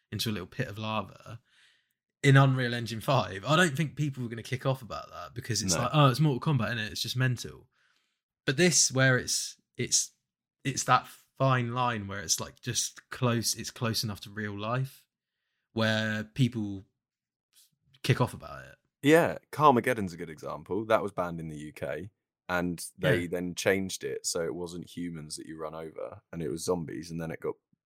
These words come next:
Speaker 2: released.
Speaker 1: Yeah.
Speaker 2: And it's like, the change is minimal.
Speaker 1: Yeah, exactly, exactly. But then suddenly people are like, "Oh, it's fine now 'cause it's zombies."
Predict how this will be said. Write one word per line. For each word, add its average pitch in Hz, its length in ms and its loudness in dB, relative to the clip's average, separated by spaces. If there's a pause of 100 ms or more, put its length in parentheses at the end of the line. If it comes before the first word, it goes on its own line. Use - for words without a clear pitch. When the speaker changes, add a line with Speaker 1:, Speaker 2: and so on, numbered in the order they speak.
(220)
Speaker 2:
released. 87 480 -2
Speaker 1:
Yeah. 196 280 -4 (680)
Speaker 2:
And 107 80 6
it's 120 100 6
like, 123 280 8 (760)
the 123 100 4
change 123 380 4
is 80 180 -6
minimal. 80 460 -8 (300)
Speaker 1:
Yeah, 160 140 2
exactly, 131 720 0
exactly. 127 460 0
But 101 160 -10
then 123 240 -4
suddenly 113 640 -4 (440)
people 120 240 0
are - 20 0
like, 117 240 -2
"Oh, 110 180 -4
it's 104 100 -6
fine 92 320 -6
now 78 160 -20
'cause - 140 -20
it's 92 120 -8
zombies." 87 600 -8